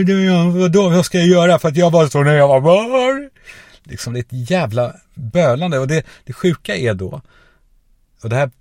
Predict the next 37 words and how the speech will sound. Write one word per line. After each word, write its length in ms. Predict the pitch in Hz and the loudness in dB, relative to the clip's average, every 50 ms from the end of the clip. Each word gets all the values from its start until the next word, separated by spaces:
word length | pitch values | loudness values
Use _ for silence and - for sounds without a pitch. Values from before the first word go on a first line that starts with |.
| _ _ | _ _
jag 180 | - - 113 - | -14 -14 -10 -6
talar 200 | - 127 113 113 | -4 -4 -2 -2
ur 100 | 113 113 | -4 -2
egen 240 | 123 113 110 110 110 | -2 -2 -2 -2 -4
erfarenhet 360 | 110 - - 120 123 120 - | -6 -6 -6 -6 -6 -6 -6
för 80 | 117 | -8
att 80 | 101 104 | -6 -4
jag 320 | 107 127 131 139 135 - - - | -2 0 0 -2 -2 -4 -8 -6
är 220 | 104 101 101 - - - | -4 -4 -4 -6 -8 -8
en 300 | - 123 120 117 113 110 | -6 -4 -4 -4 -6 -6
av 280 | - - 151 156 151 120 | -8 -6 -6 -4 -6 -6
dem. 220 | 110 - - - - _ - - _ - - - _ _ _ _ | -8 -12 -14 -16 -18 _ -20 -20 _ -20 -20 -20 _ _ _ _
Att 320 | - 123 123 - - - 185 - - _ - | -8 -8 -8 -8 -10 -20 -20 -20 -20 _ -12
man 220 | 117 123 123 120 | -8 -8 -6 -6
då 100 | 123 123 | -6 -6
har 220 | 113 139 160 165 170 | -4 -4 -4 -4 -4
en 120 | 165 147 | -4 -8
skitstil 760 | - - - 156 123 - - - - - 104 98 123 143 135 _ _ _ _ _ _ _ _ _ _ _ _ _ | -8 -8 -8 -8 -8 -8 -10 -14 -10 -8 -8 -8 -8 -10 -14 _ _ _ _ _ _ _ _ _ _ _ _ _
och, 400 | - 135 135 117 - _ - - _ _ _ _ _ _ - 185 - | -8 -8 -8 -8 -8 _ -20 -20 _ _ _ _ _ _ -20 -20 -20
eh, 280 | - - - 127 127 123 | -18 -16 -16 -14 -12 -10
hänvisar 680 | 113 151 160 151 139 131 135 165 180 - - - 170 | -6 -4 -2 -2 -2 -2 -2 -4 -4 -4 -4 -4 -6
till 160 | - - 156 147 | -6 -6 -6 -6
någon 160 | 143 135 120 | -6 -6 -8
skada 400 | - - - 151 135 117 120 117 | -8 -8 -4 -4 -2 -2 -2 -4
från 120 | - 139 | -4 -6
uppväxten. 520 | 131 - _ - 156 - - - 117 98 - - _ _ _ _ _ _ _ | -8 -6 _ -8 -8 -8 -6 -8 -10 -10 -10 -16 _ _ _ _ _ _ _
Och 120 | - 139 123 | -10 -6 -6
då 120 | 135 147 | -6 -6
plötsligt, 460 | - - - 170 - - 113 - - _ - _ _ _ | -6 -6 -6 -6 -4 -6 -10 -12 -14 _ -20 _ _ _
då 100 | - 101 | -14 -12
får 120 | - 156 | -8 -6
man 120 | 170 165 - | -6 -6 -6
sympatier 1040 | - - 180 131 - - 113 - - - - 185 214 208 175 117 98 92 - - | -4 -4 -4 -4 -4 -6 -8 -6 -6 -4 -2 -2 -2 -2 -4 -4 -4 -6 -8 -10
istället. 580 | 101 - - - 87 - - - - - - _ _ _ _ | -14 -12 -8 -10 -10 -10 -12 -20 -20 -20 -20 _ _ _ _
Istället 360 | - 135 - - 165 135 - | -14 -10 -8 -6 -6 -6 -4
för 100 | 196 185 | -4 -6
skäll 540 | - - - - 202 180 123 110 135 156 | -6 -6 -8 -4 -2 0 0 -2 -4 -8